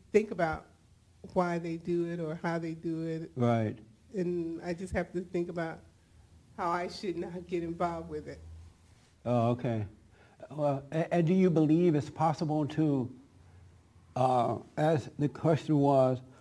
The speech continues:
Speaker 2: believe into it so that it works, that you just live that way?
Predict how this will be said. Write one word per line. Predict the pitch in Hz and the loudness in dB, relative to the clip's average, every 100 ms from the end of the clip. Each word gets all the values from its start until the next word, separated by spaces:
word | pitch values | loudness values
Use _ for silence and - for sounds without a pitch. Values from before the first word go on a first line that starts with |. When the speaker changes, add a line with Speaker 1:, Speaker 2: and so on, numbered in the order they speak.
| - 139 | 0 6
Speaker 2:
believe | 165 165 180 175 - 160 | 6 6 6 4 2 2
into | 170 165 156 160 160 | 2 2 4 4 4
it | 151 | 2
so | - 151 147 | 2 4 4
that | 143 139 135 131 - _ - _ _ _ _ - | 4 4 2 -2 -12 _ -20 _ _ _ _ -4
it | 147 | -2
works, | 123 151 170 214 - - 143 | 2 4 6 2 -4 -10 0
that | 147 139 | 2 4
you | 147 | 4
just | 127 123 | 4 2
live | 131 143 165 | 4 6 8
that | 160 151 | 6 4
way? | 165 147 | 2 -2